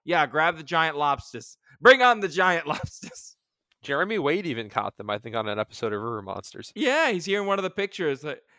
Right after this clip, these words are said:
Speaker 1: he is such a weird dude. I love that guy's show back in the day. River Monsters was such a weird show. But, like,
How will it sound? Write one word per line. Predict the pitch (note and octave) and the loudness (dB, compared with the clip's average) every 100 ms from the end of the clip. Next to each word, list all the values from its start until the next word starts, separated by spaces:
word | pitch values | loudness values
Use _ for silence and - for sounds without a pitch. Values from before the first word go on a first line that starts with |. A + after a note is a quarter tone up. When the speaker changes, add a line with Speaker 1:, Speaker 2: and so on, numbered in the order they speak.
| _ _ _ | _ _ _
Speaker 1:
he | - C#4 | -4 0
is | F4+ A3+ | 0 -2
such | - G#3+ G#3 | -6 -6 -4
a | F#3 | -6
weird | C#3 D3 C#3 | -4 -4 -4
dude. | B2+ A#2+ G#2+ | -6 -6 -4
I | D3 G3 | -2 -2
love | D3+ C3 | 0 -2
that | A2+ A2 | -6 -10
guy's | G#2+ G2+ | -12 -12
show | - G2 F2+ | -12 -12 -12
back | A2 G#2+ | -14 -14
in | A2 | -14
the | G#2 | -14
day. | G2+ | -12
River | G2+ F3 A#3+ | -8 -6 0
Monsters | A#3+ A3+ A3 F#3+ | 2 0 -2 -16
was | C3+ | -18
such | - C#3+ C#3 | -10 -10 -8
a | |
weird | A2+ G2+ F#2+ | -10 -12 -14
show. | F2+ D2+ - _ _ _ _ _ _ _ - | -16 -16 -20 _ _ _ _ _ _ _ -10
But, | C#3 D#3+ D#3+ | 4 4 6
like, | E3+ F3 - | 4 2 -2